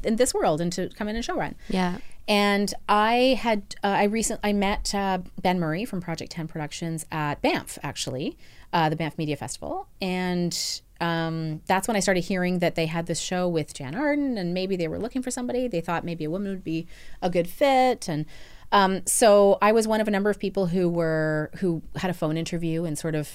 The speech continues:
Speaker 1: you know, responded to their material that they had. And I honestly, I, I've said this to other people, so forgive me if you've heard this before, but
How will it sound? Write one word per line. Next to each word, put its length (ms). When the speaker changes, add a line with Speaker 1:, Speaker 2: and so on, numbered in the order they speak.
Speaker 1:
you 80
know, 80
responded 600
to 100
their 120
material 460
that 120
they 100
had. 500
And 300
I 500
honestly, 560
I, 260
I've 160
said 180
this 160
to 120
other 160
people, 320
so 220
forgive 280
me 140
if 180
you've 120
heard 160
this 200
before, 340
but 200